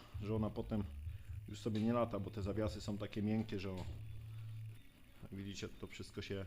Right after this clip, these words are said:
przegina. No to jest tylko i wyłącznie Fiat sto dwadzieścia sześć P. Więc teraz tu mam ustawione, tu sobie dopasowałem, żeby tu się licowało tak.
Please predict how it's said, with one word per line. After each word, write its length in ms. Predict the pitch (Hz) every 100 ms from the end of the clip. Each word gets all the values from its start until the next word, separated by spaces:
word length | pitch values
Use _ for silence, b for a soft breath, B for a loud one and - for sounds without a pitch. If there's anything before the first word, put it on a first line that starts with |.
| -
przegina. 460 | - 104 104 101 87 - B B B B B B B - -
No 60 |
to 80 | 139
jest 120 | 143
tylko 280 | 143 113 123
i 60 | 117
wyłącznie 520 | 113 113 110 107 98 -
Fiat 160 | - 104
sto 160 | - 98
dwadzieścia 320 | 98 80 98
sześć 180 | 98 -
P. 140 | 92 80 -
Więc 160 | 107 104
teraz 220 | 107 104
tu 100 | 127
mam 180 | 107 101
ustawione, 560 | - 110 127 143 139 123 - - - - - - - - - -
tu 100 | 107
sobie 240 | 104 101
dopasowałem, 720 | 95 107 104 104 110 98 90
żeby 320 | 95 92 87 82 -
tu 120 | 117
się 140 | 107
licowało 520 | 98 - 101 101 90
tak. 340 | 104 117 -